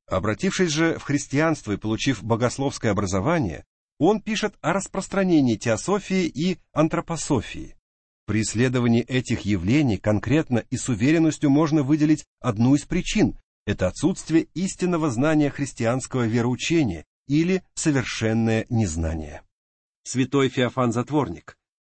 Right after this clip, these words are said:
О православии с предостережениями от погрешений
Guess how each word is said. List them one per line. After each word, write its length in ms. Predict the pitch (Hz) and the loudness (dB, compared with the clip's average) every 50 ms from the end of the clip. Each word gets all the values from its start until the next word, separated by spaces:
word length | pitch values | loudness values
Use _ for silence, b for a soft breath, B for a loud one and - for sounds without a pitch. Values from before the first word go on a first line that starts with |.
| _ | _
О 120 | - 113 113 | -2 -2 -2
православии 720 | - 123 120 117 127 127 - - 143 143 143 135 135 135 127 | 0 0 0 0 0 0 0 0 2 2 2 2 2 0 -2
с 120 | 117 - | -2 -4
предостережениями 1120 | - 139 131 123 127 123 - - 123 123 123 107 120 160 165 156 135 113 95 85 78 73 - _ _ _ _ _ | -4 -2 0 0 -2 -2 -2 0 0 2 2 2 2 2 4 4 2 2 0 -2 -6 -12 -16 _ _ _ _ _
от 220 | - 113 117 - _ | -4 -4 -4 -2 _
погрешений 840 | - 95 104 107 110 101 - - - 131 160 175 175 175 175 160 | -4 -2 -2 -2 -2 -2 -4 -2 0 0 2 2 2 2 0 0